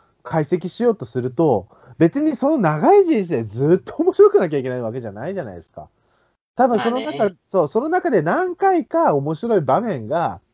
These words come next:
Speaker 1: あったら、大体それを覚えてて、思い出しておも-、あ、面白かったなって思えるもんだと思うんすよ。
Speaker 2: うんうん。
Speaker 1: それで、
Speaker 2: そうっすね。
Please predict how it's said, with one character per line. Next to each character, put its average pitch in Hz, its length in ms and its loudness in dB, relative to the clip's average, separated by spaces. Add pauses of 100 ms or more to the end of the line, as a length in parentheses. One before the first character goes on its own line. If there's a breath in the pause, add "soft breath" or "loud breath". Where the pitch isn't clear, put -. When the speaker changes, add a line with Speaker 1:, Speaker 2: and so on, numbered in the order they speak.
(320)
Speaker 1:
あ - 100 -4
っ - 80 -6 (140)
た 120 100 2
ら、 117 340 2 (140)
大 240 220 2
体 330 180 0
そ 160 180 -6
れ 247 80 -2
を 147 300 0
覚 311 220 -2
え - 40 -6
て 120 140 -2
て、 117 380 0 (400)
思 190 260 -2
い 277 60 -2
出 330 120 2
し - 80 -10
て 120 140 0
お 107 120 2
も-、 135 300 -6
あ、 131 100 0
面 123 120 -4
白 214 180 -2
か 247 100 2
っ - 100 -2
た 104 100 -4
な 113 180 -4
っ 196 60 -8
て - 100 -4
思 135 320 -2
え 214 40 0
る 143 80 0
も 170 140 -2
ん 185 60 -2
だ 117 120 2
と 101 120 -2
思 131 220 -4
う 135 60 -4
ん - 20 -6
す - 160 -14
よ。 76 240 -12
Speaker 2:
う 120 60 -20
ん - 20 -16
う 104 300 -18
ん。 92 160 -20 (520)
Speaker 1:
そ 233 220 0
れ 330 120 6
で、 311 100 4
Speaker 2:
そ 349 40 2
う 330 40 0
っ - 20 -2
す 302 40 -2
ね。 - 160 -8